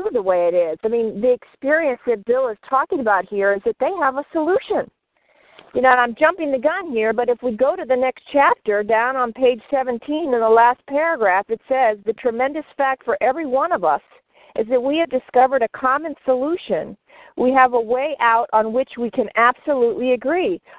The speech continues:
upon which we can join in brotherly and harmonious action. This is the great news that this book carries to those who still suffer from alcoholism and compulsive overeating." By the grace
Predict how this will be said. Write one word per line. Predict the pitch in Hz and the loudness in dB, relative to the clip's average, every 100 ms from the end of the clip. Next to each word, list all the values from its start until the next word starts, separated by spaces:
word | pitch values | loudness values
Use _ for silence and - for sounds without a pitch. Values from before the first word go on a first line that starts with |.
| - | -6
upon | 226 - 277 269 | -4 0 0 0
which | 311 - | -6 -4
we | 269 277 | -4 0
can | 294 233 202 190 | 0 -2 -8 -2
join | 269 302 320 330 302 | 0 2 0 -2 -4
in | 294 330 226 208 262 - _ - | -2 0 0 -2 -8 -12 _ -6
brotherly | 254 269 294 330 320 320 - | -2 -2 -2 -4 -4 -4 -4
and | 240 | -4
harmonious | 247 240 240 254 294 285 294 - | 2 2 2 0 0 -4 -8 -4
action. | 277 294 - 180 165 - - - - | -4 -4 -6 -6 -6 -10 -20 -20 -8
This | 277 359 | -6 -4
is | 311 | -4
the | 294 | -4
great | 220 214 240 311 | -4 2 2 2
news | 262 254 269 269 | 0 0 0 0
that | 226 - | -4 -2
this | 269 311 _ | -4 -4 _
book | 233 247 - | -10 -10 -6
carries | 240 214 208 214 - | -2 0 0 -2 -4
to | 247 | -2
those | 202 214 240 | 2 2 0
who | 269 - | -6 -6
still | 285 285 202 | -4 -2 -2
suffer | 180 226 226 | -2 -2 -4
from | 233 196 | -4 0
alcoholism | 220 277 302 254 202 190 185 202 196 | 2 2 -2 -2 -2 -2 -2 -2 -2
and | 196 | -2
compulsive | 247 214 190 208 247 208 | -4 -4 -4 -2 -4 -2
overeating." | 202 208 214 262 370 175 127 _ _ - - - - | -2 -2 -6 -4 -4 -4 -8 _ _ -20 -20 -20 -4
By | 233 294 | 0 0
the | 339 | 0
grace | 285 302 | 2 2